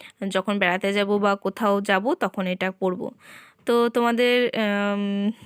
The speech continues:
মানে তোমরা কমেন্ট করে জানিও যে আংটিটা ডিজাইনটা কেমন হয়েছে,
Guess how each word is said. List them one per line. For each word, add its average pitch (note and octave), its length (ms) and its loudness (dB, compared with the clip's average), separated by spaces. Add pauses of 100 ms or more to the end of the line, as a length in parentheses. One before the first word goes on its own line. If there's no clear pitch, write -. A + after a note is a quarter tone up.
মানে F#3+ 280 0
তোমরা A3+ 300 0
কমেন্ট G#3 380 0
করে A#3+ 220 0
জানিও G3 400 -2
যে G3+ 260 -4
আংটিটা G#3 420 -4
ডিজাইনটা G#3 540 -2
কেমন B3+ 380 0
হয়েছে, F#3+ 440 -4